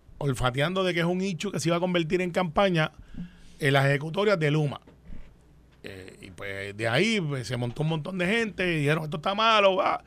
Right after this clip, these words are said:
El gobernador, yo dije, en aquel momento, no tiene el lujo de atacar a Luma,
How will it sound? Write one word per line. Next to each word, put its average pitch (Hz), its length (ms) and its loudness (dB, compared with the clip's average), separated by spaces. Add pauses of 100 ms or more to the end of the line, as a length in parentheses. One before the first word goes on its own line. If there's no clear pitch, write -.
(340)
El 165 100 -6
gobernador, 214 540 6
yo 160 120 2
dije, 160 280 4 (120)
en 127 100 0
aquel 120 160 2
momento, 131 440 4 (320)
no 202 340 2
tiene 214 320 2
el 160 100 6
lujo 156 440 6 (400)
de 151 100 6
atacar 143 360 2
a 185 80 2
Luma, 165 380 0